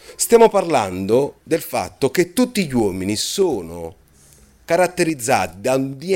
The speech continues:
N A che la Bibbia chiama peccato e che ti porta a ricercare tutto tranne che trovare in Dio la fonte della propria soddisfazione e del proprio appagamento.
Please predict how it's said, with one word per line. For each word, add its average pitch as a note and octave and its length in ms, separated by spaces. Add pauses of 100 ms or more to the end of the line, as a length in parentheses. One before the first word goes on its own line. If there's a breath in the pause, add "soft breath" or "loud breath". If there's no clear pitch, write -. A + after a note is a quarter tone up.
N D3 240
A F#2+ 180
che - 120
la F#2+ 120
Bibbia G#2 360
chiama A#2+ 300
peccato A2 800 (360 loud breath)
e - 160
che G#3 140
ti G#3+ 100
porta E3+ 480
a B2 40
ricercare F#2 1080 (440)
tutto F#3+ 800 (400)
tranne G#3 720 (260)
che C#3+ 180
trovare C3 300
in A#2 140
Dio C3+ 160
la A2 100
fonte C3 720
della F#2 240
propria A2 440 (280)
soddisfazione A2+ 1080
e G2 140
del F#2+ 100
proprio F#2 240
appagamento. F2 720